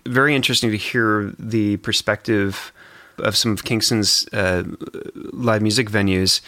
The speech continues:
I know that the Canadian Independent Venue Coalition started a campaign under the hashtag Support Canadian Venues, and it sparked a lot of advocacy coast to coast by Canadian artists, from Broken Social Scene and Dan Mangan to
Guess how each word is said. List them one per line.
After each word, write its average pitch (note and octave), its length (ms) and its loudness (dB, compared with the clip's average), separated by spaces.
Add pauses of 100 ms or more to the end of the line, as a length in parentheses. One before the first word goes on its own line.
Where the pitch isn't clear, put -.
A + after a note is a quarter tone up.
(480)
I B2+ 60 4
know C3+ 120 4
that D3 140 0
the A2+ 80 2
Canadian B2 500 2
Independent A2 480 2
Venue G#2 240 2
Coalition G#2 520 2
started A2 460 2
a G#2 40 2
campaign G#2+ 1000 0
under G#2 220 2
the F#2+ 60 0
hashtag G2+ 540 0
Support - 420 0
Canadian G2+ 400 0
Venues, G2 560 2 (720)
and E3 100 4
it G#2 60 2
sparked C#3+ 320 2
a D3+ 40 2
lot B2 140 4
of G2+ 80 0
advocacy A2 640 2
coast - 380 2
to A2 80 0
coast - 440 0
by A2 100 0
Canadian A#2 640 0
artists, G#2 720 2
from G#2 280 0
Broken G2 300 0
Social G#2+ 340 2
Scene G#2+ 300 2
and F#2+ 120 2
Dan F#2 260 2
Mangan G#2 600 2
to G2 380 2